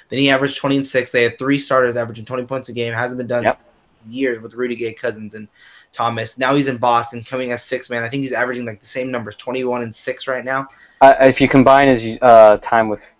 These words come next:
Speaker 2: uh, Phoenix, it would be the same, but I think he's averaging around sixteen points with Boston, which is, oh, not complaining whatsoever, but I, I do think it's a little lower. And again, he was hurt too, so.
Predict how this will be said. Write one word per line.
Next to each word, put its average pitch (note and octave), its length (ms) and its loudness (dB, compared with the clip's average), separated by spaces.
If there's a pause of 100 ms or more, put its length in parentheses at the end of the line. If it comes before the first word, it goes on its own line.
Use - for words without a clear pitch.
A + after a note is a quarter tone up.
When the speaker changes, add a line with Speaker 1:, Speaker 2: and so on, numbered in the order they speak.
Speaker 2:
uh, G2 260 -2
Phoenix, A2+ 760 -4
it A#2 80 -2
would A2+ 180 0
be A#2 120 0
the A#2 80 2
same, A#2 260 2
but G#2 80 6
I G#2 60 6
think A#2+ 260 -2
he's A2 120 0
averaging G2+ 400 4
around F#2+ 220 0
sixteen G2+ 760 -6 (120)
points G2+ 440 -2
with G2 140 0
Boston, - 400 2 (100)
which C#3 200 6
is, C3 100 4 (400)
oh, G#2+ 220 6 (260)
not C3 380 10
complaining A2 400 0
whatsoever, G2 580 4
but F#2 260 -2 (360)
I, A#2 140 8 (100)
I - 40 8
do A2+ 220 0
think A#2 160 0
it's - 80 -8
a A#2 60 -4
little G#2 200 4
lower. G2+ 440 6
And D#3+ 100 4
again, A2 260 2
he C#3+ 120 2
was A2+ 100 -4
hurt - 240 -4
too, - 240 -14
so. - 340 -8